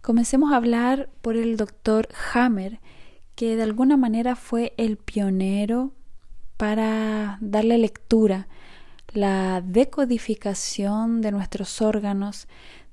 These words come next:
de nuestras manos, qué significa nuestra piel, a pesar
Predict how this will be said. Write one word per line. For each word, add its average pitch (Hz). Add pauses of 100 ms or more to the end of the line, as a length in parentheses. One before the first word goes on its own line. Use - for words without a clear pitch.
de 196
nuestras 202
manos, 214
qué 233
significa 208
nuestra 175
piel, 202 (340)
a 214
pesar 240